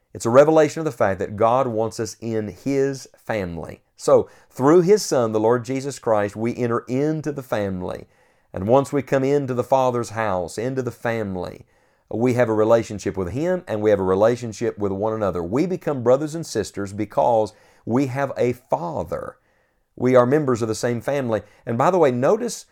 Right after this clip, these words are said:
the gifts that the Father gives to His children. The Bible says in this verse, "Grace be to you and peace from God our Father."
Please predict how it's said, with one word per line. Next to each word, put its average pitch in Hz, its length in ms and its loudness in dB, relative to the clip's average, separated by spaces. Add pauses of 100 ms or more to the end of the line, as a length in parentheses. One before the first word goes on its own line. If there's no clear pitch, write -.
(120)
the 123 80 -4
gifts 113 420 2
that 98 120 -4
the 101 100 -6
Father 117 340 2
gives 98 280 -2
to 98 80 -6
His 87 120 -4
children. 87 500 -2 (460)
The 107 100 0
Bible 110 300 6
says 113 180 4
in 107 60 -2
this 104 140 0
verse, 107 280 4
"Grace 123 600 4
be 156 160 0
to 156 160 -4
you 151 360 0
and 104 280 -4
peace 104 520 -4
from 95 240 -6
God 90 220 2
our 87 140 -2
Father." - 480 -10